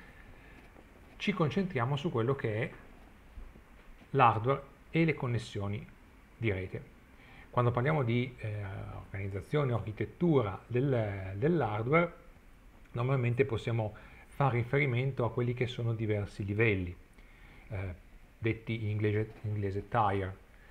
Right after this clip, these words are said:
Possiamo avere un livello di dati e un livello applicativo, che è quello che normalmente si chiama un'architettura a due livelli. Possiamo avere tre livelli, dove abbiamo i dati, eh, la parte applicativa o di regole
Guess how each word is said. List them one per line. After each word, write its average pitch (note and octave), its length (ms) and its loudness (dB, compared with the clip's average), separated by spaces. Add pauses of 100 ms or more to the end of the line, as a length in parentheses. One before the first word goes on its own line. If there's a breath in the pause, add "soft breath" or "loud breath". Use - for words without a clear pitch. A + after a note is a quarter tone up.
(500 loud breath)
Possiamo B2 260 0
avere A#2 560 4
un A#2 160 2
livello A#2 760 2
di G#2+ 360 -6
dati B2 580 0
e D3+ 60 -12
un G2+ 80 -4
livello G2+ 240 -2
applicativo, D3 960 0 (120)
che F#2+ 120 -10
è G2+ 300 -6 (120)
quello G2+ 220 -8
che - 80 -8
normalmente G2+ 440 -4
si G2 120 -6
chiama G2+ 500 -6
un'architettura G2+ 800 -6
a F#2+ 40 -6
due G2 120 -4
livelli. C#3+ 480 2
Possiamo A2+ 280 -6
avere G#2+ 240 -2
tre G#2+ 140 -6
livelli, A2 400 0
dove F#2 160 -6
abbiamo F#2+ 220 -6
i F#2+ 60 -6
dati, A#2 460 0 (640 loud breath)
eh, G2 320 -8
la G2 100 -6
parte A2+ 340 0
applicativa A2 760 0
o G2+ 220 0
di G2+ 180 -4
regole G#2+ 640 0